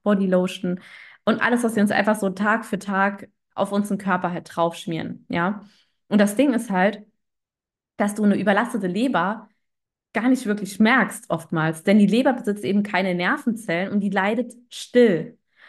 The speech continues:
Aber ein krasses Indiz dafür, dass deine Leber überlastet ist, ist eine ständige Müdigkeit. Das ist quasi der Ausdruck der überlasteten Leber. Sie tut halt nicht direkt weh,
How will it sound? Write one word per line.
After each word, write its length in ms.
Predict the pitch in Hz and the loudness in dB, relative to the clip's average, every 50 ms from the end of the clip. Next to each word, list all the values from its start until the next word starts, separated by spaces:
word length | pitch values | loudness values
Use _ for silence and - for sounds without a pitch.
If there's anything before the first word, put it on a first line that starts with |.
| - - - _ _ - | -20 -20 -20 _ _ -2
Aber 160 | 202 202 202 | 0 2 2
ein 100 | 202 208 | 2 2
krasses 360 | - - 214 294 - 285 - | 0 0 0 0 -2 -2 -4
Indiz 360 | 233 226 214 220 240 240 240 - | -2 -2 0 0 0 -2 -2 -2
dafür, 280 | 233 226 240 240 - 180 | -2 -2 -2 -4 -4 -6
dass 120 | 180 185 | -6 -4
deine 220 | - 180 180 180 | -4 -2 -2 -2
Leber 300 | 180 202 247 277 294 196 | -2 0 0 0 0 0
überlastet 640 | 165 175 175 170 175 190 285 285 - - - 190 - | 0 0 -2 0 0 0 0 -2 -4 -10 -12 -12 -8
ist, 360 | - 185 190 233 226 - - _ _ _ _ _ _ | -6 -6 -6 -6 -6 -12 -18 _ _ _ _ _ _
ist 440 | - 190 233 269 269 - - - - _ _ _ _ _ _ - | 0 2 2 2 0 -4 -14 -20 -20 _ _ _ _ _ _ -2
eine 220 | 185 196 190 185 | 0 0 0 -2
ständige 400 | 185 - 185 202 226 233 208 208 | 0 2 2 4 4 4 4 4
Müdigkeit. 760 | 208 208 240 254 233 226 - - - - - - - - - _ _ _ _ _ _ _ _ _ - | 6 6 6 4 2 0 -8 -10 -8 -8 -8 -8 -8 -10 -14 _ _ _ _ _ _ _ _ _ 0
Das 220 | - 233 262 247 262 | 0 2 2 0 -2
ist 120 | 240 - | -6 -2
quasi 320 | - 208 196 208 208 226 | 0 2 2 2 2 2
der 220 | 196 208 185 - - | 2 2 2 2 2
Ausdruck 400 | 190 214 240 247 - - 240 220 | 2 2 2 0 -2 -6 -8 -6
der 120 | - 180 160 | -6 -6 -4
überlasteten 640 | 180 180 180 190 208 208 - 214 202 185 202 196 | -2 0 0 0 -2 -2 -4 -6 -2 0 0 0
Leber. 480 | 175 175 202 202 208 - 185 160 160 160 | 0 0 -2 -2 -2 -2 -4 -4 -4 -6
Sie 160 | 160 190 185 | -8 -10 -10
tut 220 | - - 233 240 226 | -8 -6 -6 -4 -2
halt 180 | 226 202 202 202 | -2 -2 2 2
nicht 220 | 214 220 214 - | 0 0 0 -2
direkt 400 | 214 202 202 190 190 - - 180 | -4 -4 -4 -4 -6 -6 -6 -2
weh, 380 | 208 233 226 185 151 160 - | 0 0 0 0 -2 -4 -8